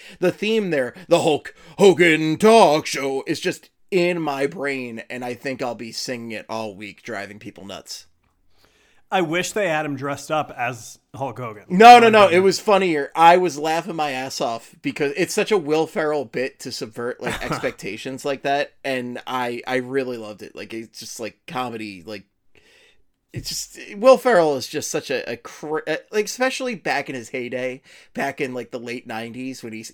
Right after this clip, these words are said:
Speaker 1: <laughs> you know, wasn't quite old man Will Ferrell, who makes, like, a million dollars to just show up to a movie set. Like, he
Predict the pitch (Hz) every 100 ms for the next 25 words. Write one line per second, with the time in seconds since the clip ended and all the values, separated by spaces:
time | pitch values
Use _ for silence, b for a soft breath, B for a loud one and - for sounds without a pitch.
0 | - - - - 165 127 135 - 156 -
1 | 131 120 120 127 127 - - 143 131 127
2 | 117 120 113 123 110 _ b b - 131
3 | 131 120 123 113 113 120 113 120 117 110
4 | 117 113 - 120 110 113 135 123 147 143
5 | 139 113 - b b - 240 254 240